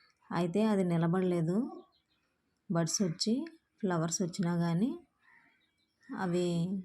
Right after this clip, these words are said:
రాలిపోయాయి. చూసారు కదా మొక్క ఎలా అయితే మొత్తం ప్రూన్ చేశాను.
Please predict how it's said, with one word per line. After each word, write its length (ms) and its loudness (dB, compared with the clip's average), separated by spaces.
రాలిపోయాయి. 720 4
చూసారు 280 -4
కదా 200 0
మొక్క 360 -2
ఎలా 220 2
అయితే 300 0
మొత్తం 400 0
ప్రూన్ 340 2
చేశాను. 500 0